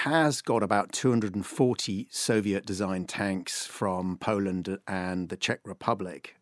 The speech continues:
But it's also losing quite a lot in battle. And it will eventually run out of spares and ammunition for Soviet-designed tanks,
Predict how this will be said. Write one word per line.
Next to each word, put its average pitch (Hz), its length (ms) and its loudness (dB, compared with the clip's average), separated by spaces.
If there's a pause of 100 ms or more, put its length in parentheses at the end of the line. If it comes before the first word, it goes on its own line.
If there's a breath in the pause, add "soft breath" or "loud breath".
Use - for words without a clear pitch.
(400 loud breath)
But - 80 0
it's 123 140 2
also 135 200 4
losing 110 540 8
quite 101 240 0
a 101 60 0
lot 90 160 0
in 90 100 -2
battle. - 480 -2 (480 loud breath)
And 120 120 8
it 139 140 2
will 123 520 8
eventually 107 580 4
run 110 280 8
out 104 420 4
of 101 220 -2
spares 104 880 2
and 98 160 2
ammunition 107 640 0
for 95 460 -2
Soviet-designed 92 1200 -2
tanks, - 760 -2